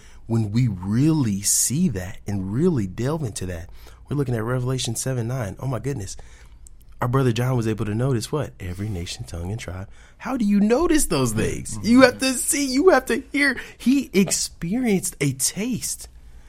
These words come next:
that God's power is so big that he can draw at least one person from every tribe and tongue. That is beautiful. So if that's how God sees race, that's how I wanna see it <laughs> as a believer.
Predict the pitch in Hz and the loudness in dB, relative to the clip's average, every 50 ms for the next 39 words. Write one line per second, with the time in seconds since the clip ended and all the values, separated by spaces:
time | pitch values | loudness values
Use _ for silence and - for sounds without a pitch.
0 | - - - - - 147 139 123 - - 139 165 185 190 - - 190 175 180 180 | -20 -20 -6 0 0 2 2 0 -2 -2 -2 0 -2 -2 -4 -4 -4 -4 -2 -2
1 | 160 151 - - 165 160 151 170 196 190 190 - 139 131 - - - - 175 175 | -2 -2 -2 -2 -2 -2 0 -2 -2 -2 -2 -4 -4 -4 -6 -10 -8 -8 -6 -2
2 | - 180 156 135 120 123 135 143 151 147 131 107 - - - - - - - - | 0 0 0 0 -2 -4 -4 -4 -2 -2 -2 -4 -6 -12 -18 -20 -20 -12 -10 -8
3 | 139 131 131 123 160 196 202 190 - - 151 147 160 170 180 175 - - 165 160 | -8 -6 -4 -2 0 0 0 -2 -2 -6 -6 -4 0 0 0 0 -2 -4 -4 -4
4 | 156 - 143 120 127 - 143 - - - - - - - - - 175 180 180 180 | -4 -4 -6 -8 -8 -8 -10 -10 -10 -14 -16 -14 -10 -8 -8 -8 -8 -8 -8 -8
5 | 160 160 170 - - 170 - - 151 156 143 - 170 160 143 - - - 156 139 | -8 -8 -8 -8 -8 -6 -6 -6 -6 -8 -8 -8 -10 -10 -10 -12 -12 -12 -12 -12
6 | 139 135 143 160 196 208 196 - - 110 104 - - - - - - - - - | -12 -8 -4 -2 -2 -2 -2 -4 -6 -10 -12 -12 -14 -16 -18 -18 -18 -12 0 4
7 | - - 160 151 139 135 131 - - 143 135 127 127 95 - - 156 226 262 269 | 6 8 8 8 6 4 0 2 4 4 4 4 2 -2 0 4 4 4 4 4
8 | - - - 170 143 117 98 113 107 104 95 95 - - 95 90 82 78 78 69 | 0 -2 0 0 0 0 0 0 0 -2 -2 -2 -4 -6 -6 -6 -8 -8 -10 -12
9 | - - - - - - - - - - - - - - - - 165 - 160 117 | -12 -14 -16 -16 -18 -18 -18 -20 -20 -20 -20 -20 -20 -8 -4 -4 -2 0 2 2
10 | 147 220 120 92 95 - - - - - - - - - - - - - - - | 2 2 0 -2 -2 -4 -6 -8 -10 -12 -14 -14 -10 -6 -4 -4 -4 -6 -10 -14
11 | - - - 165 143 - 170 127 120 120 131 143 123 92 92 | 0 4 4 6 8 6 6 6 6 4 2 2 0 -2 -6